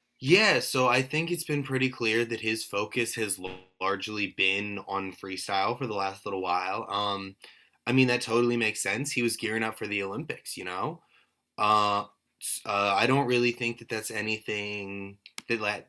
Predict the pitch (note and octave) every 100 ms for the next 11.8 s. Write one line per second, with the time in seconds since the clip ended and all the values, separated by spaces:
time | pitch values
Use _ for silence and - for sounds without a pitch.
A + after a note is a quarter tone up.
0 | - G2 A2 G#2+ G2+ G#2+ G2 - G#2 G#2+
1 | G#2 F#2 E2+ - F2+ F#2+ G#2 G#2+ A2+ A#2
2 | A2 - G2+ G2 G2 G2 A2 A#2 C#3 D#3
3 | _ _ _ _ - G#2 G2+ G2+ G#2 G2+
4 | G2+ G#2 G2 - G2 G2 - A#2 B2 C3+
5 | A2+ - A2+ A2+ - A#2+ A2 G2 G#2 G2+
6 | G2+ G2 - _ - - _ - A2+ G#2
7 | G#2 G#2+ G2+ G2+ G2+ F#2+ G#2 G2 - G2+
8 | A2 G#2 G2+ G2+ F#2+ F#2 - - G2+ F#2+
9 | F#2+ - _ - A#2 G#2+ A2 G#2 G2 F#2+
10 | G2 G2 F#2+ G2 A#2+ - G2 F#2+ F#2 F#2+
11 | F#2+ F#2+ F#2 G2 G#2+ G#2 F#2 F#2